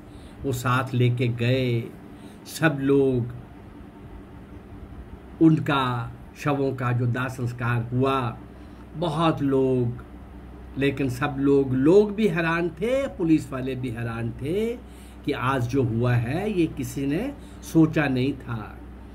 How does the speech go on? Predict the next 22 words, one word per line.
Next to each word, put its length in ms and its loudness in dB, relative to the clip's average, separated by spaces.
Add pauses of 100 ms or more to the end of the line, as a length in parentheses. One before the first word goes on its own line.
(400)
झंडे 440 4
की 240 0
आन 400 2
बान 260 2
शान 380 0
के 200 0
लिए 440 2 (680)
झनकू 480 2
सिंह 300 2
और 160 2
बुढ़िया 360 4
भक्तन 580 2
ने 200 4 (760)
अपनी 600 4 (480)
कुर्बानी 600 4
दी, 480 -4 (400)
बलिदान 640 2
दिया। 480 -6 (1040)
स्वतंत्रता 640 2
संग्राम 600 2
का 180 -4
इतिहास 880 0